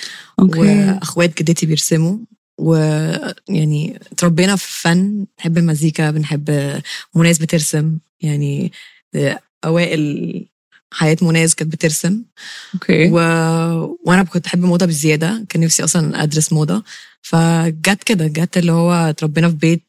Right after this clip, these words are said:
Speaker 2: آه، الفن فيه حاجة مهمة جدا، وكنا عارفين إن دي حاجة eventually لما نتخرج من الجامعة هنخش فيها المجال ده، يعني.
Speaker 1: طب وإيه اللي خلاكوا تقرروا actually تعملوا حاجة بيها؟ يعني، إيه، إيه ال turning point اللي خلاكوا قعدتوا مع بعض قلتوا، "يلا نميكس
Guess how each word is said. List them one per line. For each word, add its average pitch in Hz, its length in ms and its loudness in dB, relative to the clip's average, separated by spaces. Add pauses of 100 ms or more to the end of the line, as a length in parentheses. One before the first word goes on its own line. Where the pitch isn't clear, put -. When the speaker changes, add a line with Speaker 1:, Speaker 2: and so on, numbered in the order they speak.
(120)
Speaker 2:
آه، 147 320 0
الفن 160 300 2
فيه 170 180 2
حاجة 165 200 2
مهمة 170 280 4
جدا، 180 460 0
وكنا 160 500 0
عارفين 156 220 0
إن 180 160 4
دي 160 120 0
حاجة 175 320 0
eventually 170 280 2
لما 165 200 2
نتخرج 160 380 0
من 156 60 0
الجامعة 165 460 0 (400)
هنخش 156 360 2
فيها 139 380 -4
المجال 147 320 0
ده، 139 100 -6
يعني. - 300 -8 (200)
Speaker 1:
طب 202 100 6
وإيه 196 120 6
اللي 220 120 2
خلاكوا 202 300 2
تقرروا 202 420 4 (120)
actually 196 320 2
تعملوا 180 340 4
حاجة 170 220 0
بيها؟ 165 200 4
يعني، 160 220 4
إيه، 233 240 2
إيه 240 160 6
ال 214 100 2
turning 226 320 4
point - 40 0
اللي 180 200 2
خلاكوا 180 280 0
قعدتوا 208 240 2
مع 175 120 4
بعض 196 260 2
قلتوا، 220 360 2 (540)
"يلا 240 420 4
نميكس 233 680 2